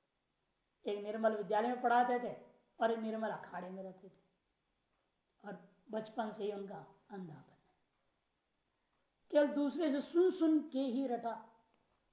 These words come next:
पर हम लोग अपने आंख हैं,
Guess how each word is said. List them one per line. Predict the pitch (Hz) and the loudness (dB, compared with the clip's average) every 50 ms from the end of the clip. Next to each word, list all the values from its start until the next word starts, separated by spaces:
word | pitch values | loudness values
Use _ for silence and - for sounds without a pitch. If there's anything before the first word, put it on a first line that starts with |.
| _ _ _ _ _ _ _ _ _ _ _ _ _ _ _ _ _ _ _ _ _ _ _ _ _ _ _ _ _ _ _ - | _ _ _ _ _ _ _ _ _ _ _ _ _ _ _ _ _ _ _ _ _ _ _ _ _ _ _ _ _ _ _ -6
पर | 240 214 | -2 0
हम | 233 254 | 0 0
लोग | 262 262 240 | 2 4 4
अपने | 262 233 254 240 | 4 4 4 2
आंख | 233 220 220 233 254 254 247 220 | 2 4 4 2 2 2 0 2
हैं, | 220 233 247 247 240 | 4 6 6 6 6